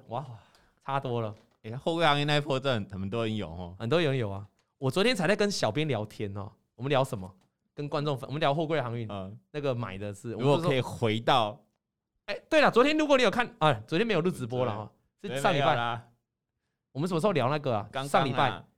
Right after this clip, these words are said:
Speaker 1: 刚刚啊，是刚刚聊的啊，
Speaker 2: 刚刚啊。
Speaker 1: 抱歉，我们刚刚聊的啦。
Speaker 2: <laughs>
Speaker 1: 刚刚聊，我们刚刚聊，跟小编聊说哦，如果你可以回到两年前货柜航运的时代，因为我们今，刚才在录给会员的晚报，
Speaker 2: 对。
Speaker 1: 我们在聊长荣这张股票。
Speaker 2: 嗯。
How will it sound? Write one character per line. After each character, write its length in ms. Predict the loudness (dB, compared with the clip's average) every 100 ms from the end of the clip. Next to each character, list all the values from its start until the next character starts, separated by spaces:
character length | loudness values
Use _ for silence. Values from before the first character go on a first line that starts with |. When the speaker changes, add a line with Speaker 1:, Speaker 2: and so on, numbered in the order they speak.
| _ -6
Speaker 1:
刚 120 | 0
刚 140 | 0 2
啊， 120 | 0
是 120 | 2
刚 120 | 0
刚 120 | 2
聊 140 | 2 4
的 80 | 4
啊， 40 |
Speaker 2:
刚 120 | 4
刚 80 | 4
啊。 20 |
Speaker 1:
抱 80 | 2
歉， 100 | 2
我 60 | 0
们 80 | 2
刚 100 | 4
刚 80 |
聊 160 | 4 2
的 100 | 0
啦。 140 | -4 -6
Speaker 2:
<laughs> 40 | -12 -14 _
Speaker 1:
刚 120 | 2
刚 60 | 4
聊， 140 | 6 4 2
我 60 |
们 80 | 0
刚 100 | 2
刚 60 | 2
聊， 100 | 2
跟 120 | 2
小 80 | 0
编 100 | 0
聊 140 | -2
说 220 | 0 0
哦， 120 | -2 -8 _ _ _ _
如 380 | 2 6 8 8
果 280 | 6 6 6
你 100 | 6
可 80 | 4
以 60 |
回 400 | 2 2 4 4
到 240 | 6 6 6
两 260 | 4 2
年 200 | 4 2
前 160 | 2 0
货 180 | 6 6
柜 180 | 6 4
航 160 | 2
运 60 | 2
的 60 | 0
时 140 | 0
代， 160 | -2 0
因 80 | 0
为 80 | -2
我 60 |
们 120 | -4 -8
今， 120 | -10
刚 140 | 0 2
才 80 | 2
在 80 | 2
录 140 | 0
给 140 | 0
会 160 | 2 4
员 80 | 4
的 80 | 2
晚 180 | 0 2
报， 200 | 2 2
Speaker 2:
对。 240 | -2 -4
Speaker 1:
我 60 | -2
们 60 |
在 100 | 0
聊 160 | 4 4
长 240 | 2 0
荣 140 | 0 0
这 100 | 0
张 140 | -2
股 100 | -4
票。 180 | -4 -4
Speaker 2:
嗯。 280 | -4 -6